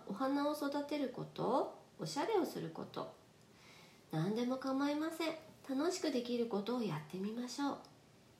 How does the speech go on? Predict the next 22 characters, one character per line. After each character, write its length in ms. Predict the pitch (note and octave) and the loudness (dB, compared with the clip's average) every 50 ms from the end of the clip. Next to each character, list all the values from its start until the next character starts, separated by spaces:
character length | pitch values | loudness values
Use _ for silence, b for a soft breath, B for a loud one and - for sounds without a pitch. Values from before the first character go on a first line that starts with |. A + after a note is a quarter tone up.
| - - - - - | -20 -20 -20 -6 0
ど 180 | D4+ F#4 A4+ | 4 4 6
ん 40 | A#4 | 6
ど 120 | F4+ C#4 C4 | 6 4 4
ん 40 | |
ハ 160 | A3+ A3+ G#3+ G#3+ | 4 2 0 0
ー 80 | G#3 | 2
ト 100 | G#3 G3+ | 2 2
が 100 | G3+ G#3+ A3 | 2 0 2
開 280 | G#3+ G#3+ G3 G#3+ A3 | 2 2 2 2 2
い 40 | G#3+ | 0
て 100 | - F#3+ | 0 -2
幸 200 | G3 - - - E3+ F3 G#3+ | -4 -2 -4 -2 -2 0 0
せ 140 | A#3+ A#3 C4+ | 0 0 0
な 80 | C#4 D4+ | 0 0
気 140 | D4 - D4 | 0 0 0
持 140 | D4 D4+ D4 | 0 0 0
ち 120 | D4 D#4 | -2 -2
に 100 | D4 D4+ | 0 0
な 120 | D4+ D#4 | 2 2
り 100 | D4+ D4+ | 0 0
ま 180 | D4 D4+ D#4 E4 | 0 0 0 -2
す。 140 | E4 - | -2 -6